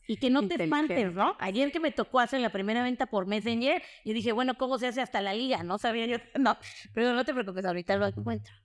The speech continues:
Speaker 1: ¿no?
Speaker 2: Ujú.
Speaker 1: Y entonces buscando lo encuentro uno, pero, este, es importante, eh,
Speaker 2: Estar abiertos.
Speaker 1: estar, este, el ego bajarlo,
Speaker 2: Ujú.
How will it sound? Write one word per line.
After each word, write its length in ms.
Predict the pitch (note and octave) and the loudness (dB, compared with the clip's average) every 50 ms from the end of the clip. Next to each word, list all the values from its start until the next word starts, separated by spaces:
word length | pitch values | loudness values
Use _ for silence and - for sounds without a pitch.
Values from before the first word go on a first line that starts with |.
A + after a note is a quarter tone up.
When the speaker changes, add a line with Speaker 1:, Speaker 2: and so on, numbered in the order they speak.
| _ _ _ - | _ _ _ -10
Speaker 1:
¿no? 160 | - - - - | -4 -2 -2 0
Speaker 2:
Ujú. 120 | F#3 F#3 | 0 0
Speaker 1:
Y 80 | G3 F#3+ | 0 -2
entonces 260 | F3+ F3+ - A3+ G3+ | -2 0 -2 -2 0
buscando 380 | G3 G#3 - - B3+ B3+ C4 B3 | -2 -2 2 4 6 6 6 4
lo 40 | G#3+ | 2
encuentro 360 | F#3 E3+ D#3+ - - _ _ _ - | 0 -4 -8 -14 -14 _ _ _ -20
uno, 120 | - - - | -20 -20 -10
pero, 320 | - D#3 C#3+ C3+ C#3 C#3+ - - _ _ _ _ _ _ _ - | -6 -6 -4 -4 -6 -8 -12 -14 _ _ _ _ _ _ _ -8
este, 340 | - C#3+ - - - D#3 | -8 -8 -6 -2 -2 0
es 140 | D#3 - - | 0 0 -2
importante, 720 | G#3 F3+ - E3+ - - G#3 G3 G3 F3 - B3 C4 - - _ _ _ _ _ _ _ - | -2 -2 -2 -2 -2 0 -2 -2 0 2 2 2 2 2 -2 _ _ _ _ _ _ _ -6
eh, 640 | - D#3+ D#3 D#3 D3 D3 C#3+ C#3 C3+ C3+ C3 C3 - - | -4 -2 -2 -2 -2 -4 -4 -6 -8 -8 -10 -14 -16 -18
Speaker 2:
Estar 260 | - - - F#3+ F3+ | -14 -4 -2 0 2
abiertos. 640 | F3 E3 E3+ F3+ F#3 F3 F3 - - E3+ D#3 - - | 2 2 2 2 2 0 -2 -4 -4 -6 -6 -8 -12
Speaker 1:
estar, 380 | - - D#3+ D3 C#3+ - - - _ _ _ - C#3 C#3 _ _ _ _ | -12 -8 -6 -6 -6 -6 -10 -14 _ _ _ -20 -20 -20 _ _ _ _
este, 540 | C#3 C#3 - - _ _ _ _ - - _ _ _ - | -20 -20 -20 -20 _ _ _ _ -20 -20 _ _ _ -4
el 180 | F#3 F#3+ G3 G#3 | -2 2 4 4
ego 360 | A3 A3+ A#3 A3 A3+ B3+ B3+ | 4 6 4 4 4 4 4
bajarlo, 560 | A#3+ F3+ - - G3+ F#3 F3+ F3 D3 C#3+ - _ _ | 4 2 2 0 -2 0 0 -2 -2 -4 -6 _ _
Speaker 2:
Ujú. 460 | - F3+ F3 E3+ F3+ F3+ F3+ G3+ B3+ | -6 -6 -4 -4 -4 -4 -4 -4 -4